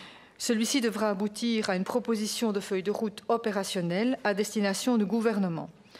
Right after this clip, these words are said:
Ce rapport est attendu pour le premier trimestre deux mille vingt. En ce qui concerne le montant de quinze millions d'euros réservé pour le projet,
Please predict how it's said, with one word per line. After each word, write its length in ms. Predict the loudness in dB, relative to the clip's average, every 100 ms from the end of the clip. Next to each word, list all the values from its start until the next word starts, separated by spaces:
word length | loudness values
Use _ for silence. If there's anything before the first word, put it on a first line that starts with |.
| -20 -20 -20 -16
Ce 140 | -4 -2
rapport 480 | 0 0 2 2 2
est 160 | 0 2
attendu 600 | 0 2 0 2 0 -2 -2
pour 200 | -2 0
le 100 | 0
premier 400 | 2 2 4 2
trimestre 760 | 0 0 0 -2 -4 -2 -2 -2
deux 200 | 0 2
mille 220 | 2 0
vingt. 460 | -4 -8 -10 -20 -20 _ _ -20 -20 -20 -20 -4
En 100 | 0
ce 100 | 0
qui 80 | 0
concerne 420 | 2 2 4 4
le 60 | 4
montant 420 | 4 2 2 2
de 80 | 2
quinze 380 | 2 4 4 4
millions 220 | 4 4
d'euros 400 | 2 0 -2 -4
réservé 520 | 0 0 0 0 -2
pour 160 | -2 -4
le 80 | -6
projet, 540 | -4 -4 0 0 -2